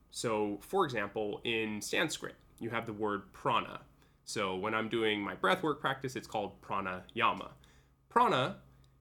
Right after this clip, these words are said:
is synonymous with both breath and energy. It actually can mean the same thing. Uh, as well in Chinese, at least according to the readings I've done,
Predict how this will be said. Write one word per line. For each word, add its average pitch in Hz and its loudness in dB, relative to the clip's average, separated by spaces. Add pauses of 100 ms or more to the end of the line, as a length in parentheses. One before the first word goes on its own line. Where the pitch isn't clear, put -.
(120)
is 123 2 (240)
synonymous 135 2 (220)
with 123 -2
both 113 2 (140)
breath 143 0 (140)
and 123 -2
energy. 110 -2
It - -6 (440)
actually 110 -4
can 104 -8
mean 117 0
the 98 -6
same 120 -2
thing. - -2 (600)
Uh, 107 -4
as 110 -6
well 127 4
in 107 -2
Chinese, 180 -2 (160)
at - -6
least - -6
according 107 -6
to 98 -10 (240)
the 90 -6 (260)
readings 143 6
I've 110 2
done, 101 -4